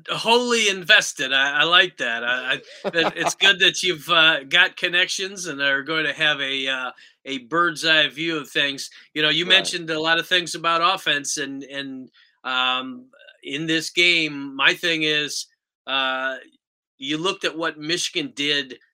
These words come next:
Speaker 1: defensively against Ohio State. Ohio State didn't turn the ball over and still
Speaker 2: Right.
Speaker 1: only scored twenty-seven
Speaker 2: Great,
Speaker 1: points. I call
Speaker 2: great
Speaker 1: it, I,
Speaker 2: point.
Speaker 1: I, I, I mean,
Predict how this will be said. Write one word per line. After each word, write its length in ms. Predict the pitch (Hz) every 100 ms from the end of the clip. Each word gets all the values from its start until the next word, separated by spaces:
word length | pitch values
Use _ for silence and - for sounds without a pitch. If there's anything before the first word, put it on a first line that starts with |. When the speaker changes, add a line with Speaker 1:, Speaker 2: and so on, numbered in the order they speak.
| _ 107
Speaker 1:
defensively 960 | 135 127 - - 175 165 175 160 160 156
against 340 | 147 143 -
Ohio 460 | 143 135 143 147 143
State. 500 | - 151 147 143 - _ _ _ _ _ -
Ohio 280 | - 277
State 340 | 262 - 247 170
didn't 220 | 175 151
turn 220 | - 151
the 60 | 123
ball 320 | 131 123 123
over 300 | 123 110 80 _
and 160 | 170 175
still 420 | - 220 208 160
Speaker 2:
Right. 200 | 127 170
Speaker 1:
only 160 | 190 160
scored 400 | - 170 160 135 _ - -
twenty-seven 640 | - 180 151 - 156 143
Speaker 2:
Great, 140 | 120 180
Speaker 1:
points. 300 | 117 101 - - - -
I 140 | 185
call 260 | 240 220 202
Speaker 2:
great 100 | 165
Speaker 1:
it, 60 |
I, 140 | 165 196
Speaker 2:
point. 120 | 180 190 - _ _ -
Speaker 1:
I, 60 | 170
I, 60 | 170 175
I 20 |
mean, 380 | 180 175 160